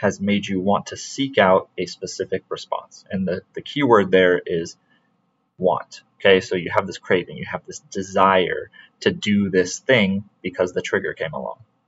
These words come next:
The third part of a habit is the response. And this is the actual act that is linked with the above trigger, okay? And then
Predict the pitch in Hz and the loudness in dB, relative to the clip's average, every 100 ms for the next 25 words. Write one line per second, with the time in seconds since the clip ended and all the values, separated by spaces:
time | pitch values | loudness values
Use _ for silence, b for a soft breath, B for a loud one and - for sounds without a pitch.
0 | _ _ _ _ _ _ _ _ _ _ | _ _ _ _ _ _ _ _ _ _
1 | _ _ _ _ _ - - 180 202 202 | _ _ _ _ _ -10 4 6 6 6
2 | 98 92 87 92 95 98 - b b _ | 4 6 2 2 2 2 0 b b _
3 | 101 90 92 90 87 - - - - - | -4 -2 -2 0 -2 -4 -6 -6 -18 -20
4 | b _ 104 143 160 147 107 104 - 87 | b _ -2 -2 4 4 6 2 2 -2
5 | - 104 90 - - _ _ - 95 92 | 4 4 4 -2 -16 _ _ 0 2 0
6 | 98 107 95 - - 101 95 95 - 87 | 0 0 0 -6 -4 -4 -2 -4 -4 -2
7 | 85 - 85 80 - _ _ _ - 95 | -4 -2 -8 -8 -12 _ _ _ -4 -4
8 | - _ _ _ _ _ _ _ _ _ | -4 _ _ _ _ _ _ _ _ _
9 | 101 98 101 98 | 0 2 2 0